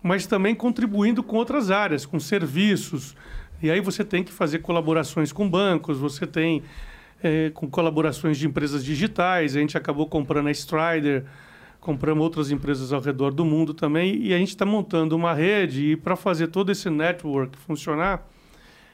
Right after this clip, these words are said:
que aí eu fui convidado pra assumir, é uma, como se fosse uma nova divisão dentro da Singenta, e aí desde março eu assumi aí a plataforma comercial da Singenta.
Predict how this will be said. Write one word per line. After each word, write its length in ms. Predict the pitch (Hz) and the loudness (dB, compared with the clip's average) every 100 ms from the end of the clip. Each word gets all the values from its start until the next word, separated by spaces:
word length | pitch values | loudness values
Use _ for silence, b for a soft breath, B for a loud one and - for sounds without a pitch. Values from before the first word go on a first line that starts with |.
| b - | b -6
que 140 | 165 | 0
aí 180 | 156 175 | 2 4
eu 100 | 185 | 2
fui 200 | 180 180 | 2 -2
convidado 640 | 180 180 185 156 156 165 | 0 0 2 2 2 0
pra 160 | 165 165 | 2 0
assumir, 760 | 160 190 165 160 180 180 151 | 0 0 2 4 4 2 2
é 80 | 143 | 2
uma, 180 | 156 156 | 2 0
como 180 | 165 165 | 0 -2
se 80 | |
fosse 200 | 185 175 | -2 -4
uma 160 | 180 175 | 0 2
nova 300 | 160 160 165 | 2 2 0
divisão 520 | 156 165 151 147 156 | -2 -2 0 2 2
dentro 180 | 151 156 | 2 2
da 100 | 151 | 0
Singenta, 580 | 151 180 147 151 156 - b b b b | 0 0 2 2 -2 -10 b b b b
e 60 | 156 | -2
aí 80 | 135 | 0
desde 300 | 147 147 151 | 2 2 2
março 400 | 135 135 135 151 | 2 0 -2 -2
eu 40 | |
assumi 400 | 139 165 147 143 | -2 -2 0 2
aí 160 | 139 139 | 2 2
a 80 | 139 | 0
plataforma 640 | 147 143 139 - 143 143 | -4 -4 -6 -4 -2 -2
comercial 460 | 151 143 139 151 | -4 -4 -4 -4
da 80 | 139 | -4
Singenta. 380 | 139 165 135 | -4 -6 -4